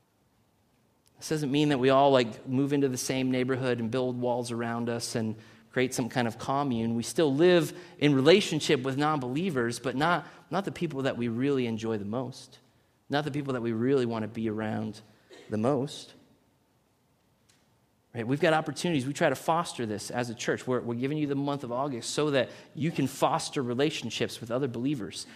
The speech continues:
in your family, at Lakeside. We've got, in September, one of the things I'm excited about is our grow groups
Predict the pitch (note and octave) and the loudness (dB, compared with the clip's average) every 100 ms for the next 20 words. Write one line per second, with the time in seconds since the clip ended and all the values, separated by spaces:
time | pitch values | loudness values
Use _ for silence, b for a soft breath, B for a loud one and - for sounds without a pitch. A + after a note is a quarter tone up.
0 | B - A2+ G#2+ B2+ C#3 D3+ D#3 B2 G2+ | B -6 -4 -4 -4 -4 -4 -4 -4 -2
1 | C3 D3 - D3 D3 D3 B B - B2+ | -2 -2 -2 -2 -2 -6 B B -2 2
2 | D#3 C3+ D3 - C3+ F3+ E3+ B2+ C#3+ C3+ | 4 4 0 0 -2 -2 0 2 0 0
3 | D3 C3 C#3+ D#3+ - B2 A#2 A#2 A#2+ A#2 | -2 -2 -2 -4 -2 -2 0 0 0 2
4 | A#2+ A#2+ A#2 B2+ D#3 F#3 G2+ - - | 0 -2 -4 -2 0 -2 -8 -12 -16